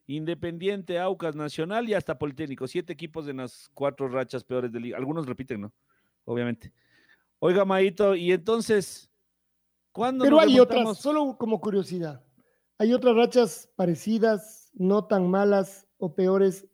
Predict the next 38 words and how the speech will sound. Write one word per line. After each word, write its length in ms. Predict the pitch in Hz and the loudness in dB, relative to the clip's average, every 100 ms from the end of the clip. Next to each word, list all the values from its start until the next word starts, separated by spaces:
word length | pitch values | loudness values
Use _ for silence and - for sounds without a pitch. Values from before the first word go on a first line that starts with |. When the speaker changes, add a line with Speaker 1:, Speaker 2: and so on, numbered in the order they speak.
| _ - | _ -6
Speaker 2:
de, 680 | 170 170 165 160 156 151 185 | -2 0 0 0 -2 -6 -4
de 120 | 170 | -2
otros 280 | 175 190 170 | 0 2 2
equipos 400 | - 185 202 180 | 0 0 2 4
de 80 | 175 | 4
nuestro 640 | 170 - 180 160 147 - - | 2 2 2 2 0 -8 -6
campeonato. 760 | 165 156 165 160 - 175 147 - | -4 -2 -2 -2 0 -2 -2 -6
Es 60 | 185 | -2
decir, 240 | 190 247 | 0 6
de, 180 | 240 240 | 8 8
además, 400 | 233 262 233 - - - - - _ - | 6 6 6 2 -20 -20 -20 -20 _ -2
no 120 | 277 | 0
sé, 360 | - 254 247 214 | 2 8 8 10
de 80 | 208 | 8
los 160 | 208 | 4
equipos, 760 | 202 233 196 233 214 185 143 180 | 2 -2 2 4 4 0 -4 -2
eh, 380 | 185 170 160 147 | 0 0 -2 -2
con 220 | 185 190 | 0 4
más 220 | 202 170 | 4 4
hinchas, 360 | 190 170 147 - | 4 2 0 -4
vamos 260 | 170 151 151 | -4 -2 -2
a 80 | 147 | -4
decirlo 380 | 139 - 139 | -6 -8 -8
así. 200 | 131 - _ _ | -10 -18 _ _
Speaker 1:
O 80 | 147 | -6
sea, 200 | 180 165 | -4 -4
claro, 320 | 139 190 180 | -2 -2 0
tendría 220 | 190 208 | -2 -4
que 60 | 185 | -4
ser 140 | 196 | -4
de 60 | 180 | -2
los, 180 | 170 127 | -4 -4
de 100 | 147 | -4
los 140 | 139 | -4
equipos 340 | 139 151 165 127 | -6 -8 -10 -10
más 240 | 139 139 | -10 -8
fuertes 460 | 147 139 160 139 120 | -8 -8 -8 -8 -8
en, 640 | 110 104 95 92 90 | -8 -10 -12 -14 -16